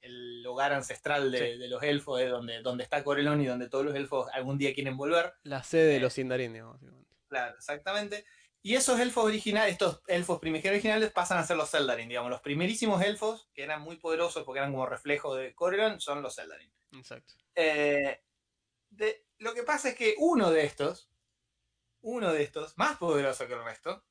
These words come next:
Speaker 2: Oh,
Speaker 1: este,
Speaker 2: no.
Speaker 1: p-, para nada <laughs> no suena de ningún lado, eh, justamente agarra esta especie de, de,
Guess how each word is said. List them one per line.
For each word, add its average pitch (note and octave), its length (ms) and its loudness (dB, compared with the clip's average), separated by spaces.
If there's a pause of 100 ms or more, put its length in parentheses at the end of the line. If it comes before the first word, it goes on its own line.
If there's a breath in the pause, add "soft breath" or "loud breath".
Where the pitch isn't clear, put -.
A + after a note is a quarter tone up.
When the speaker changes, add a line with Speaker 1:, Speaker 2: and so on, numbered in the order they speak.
(160)
Speaker 2:
Oh, E3 80 -10
Speaker 1:
este, D#3+ 80 -6
Speaker 2:
no. D#3 180 -6 (120)
Speaker 1:
p-, C3+ 120 -14 (460)
para D#3+ 300 4
nada F#3 680 6
<laughs> - 460 -14
no D#3 220 -10
suena F3 400 0
de D3 60 -2
ningún D#3+ 220 -4
lado, E3 340 4 (640)
eh, D3+ 600 0 (500)
justamente E3+ 720 0
agarra F#3 640 4
esta D#3+ 240 -10
especie E3+ 420 -12
de, B2 600 -10 (680)
de, A#2+ 220 -18